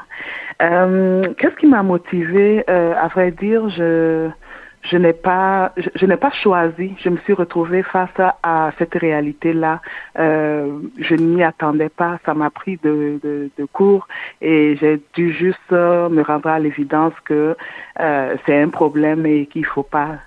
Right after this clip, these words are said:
euh, rester dans le déni. Il fallait en parler. Pour moi, c'était très important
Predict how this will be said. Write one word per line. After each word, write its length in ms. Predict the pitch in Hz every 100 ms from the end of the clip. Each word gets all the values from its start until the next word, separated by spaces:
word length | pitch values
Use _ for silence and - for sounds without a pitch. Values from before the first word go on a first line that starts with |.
| -
euh, 200 | 156 143 135
rester 300 | 151 165 160
dans 120 | 147
le 100 | 147
déni. 260 | 143 135
Il 80 | 147
fallait 300 | - 131 139
en 100 | 135
parler. 500 | 131 123 131 139 139 -
Pour 140 | 139
moi, 260 | 139 139 139
c'était 200 | - 139
très 180 | - 160
important 460 | 151 139 - 147